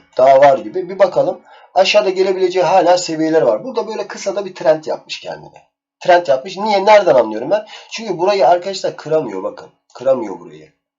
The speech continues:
Aşağıda gele-, kıramadığı sürece aşağıda gelebileceği seviyesi var. Burada spekülatif yükselmiş. Biz aslında çok, e, önemli bir şeyi tespit etmişiz. Spekülatif hareketi tespit etmişiz.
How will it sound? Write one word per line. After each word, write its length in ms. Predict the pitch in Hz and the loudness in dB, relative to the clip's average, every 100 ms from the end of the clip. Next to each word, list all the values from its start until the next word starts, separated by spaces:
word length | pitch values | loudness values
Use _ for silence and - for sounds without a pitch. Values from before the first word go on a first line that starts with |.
| - | -2
Aşağıda 380 | 160 156 123 156 | -2 0 0 0
gele-, 360 | 139 131 127 | -4 -8 -8
kıramadığı 420 | - 208 180 135 | 2 4 4 0
sürece 320 | 123 139 117 147 | -6 -6 -2 -2
aşağıda 340 | 143 123 110 | 0 -4 -6
gelebileceği 520 | 123 120 95 101 131 | -8 -10 -10 -12 -12
seviyesi 400 | - 110 107 - | -10 -10 -10 -6
var. 120 | 101 | -6
Burada 140 | 156 180 | -4 -8
spekülatif 640 | - 156 156 156 156 147 | -8 -10 -8 -8 -8 -12
yükselmiş. 560 | 123 - - - - - - - - 143 | -12 -10 -10 -12 -18 -20 -20 -20 -14 0
Biz 120 | 180 | 4
aslında 300 | 190 220 208 | 4 0 -4
çok, 360 | 196 190 - | -2 -4 -6
e, 20 | 180 156 143 139 | -16 -14 -8 0
önemli 300 | 165 175 190 | 4 4 0
bir 60 | 165 | -6
şeyi 260 | 139 110 | -6 -8
tespit 320 | 110 101 - | -10 -16 -16
etmişiz. 460 | 113 - - - - | -16 -14 -14 -12 -14
Spekülatif 500 | 160 156 170 170 156 | -12 -8 -6 -6 -4
hareketi 680 | 156 160 156 165 185 175 - | -2 -2 -6 -8 -8 -8 -10
tespit 340 | - 104 - 95 | -16 -16 -16 -18
etmişiz. 640 | 92 - - - - | -18 -16 -14 -14 -16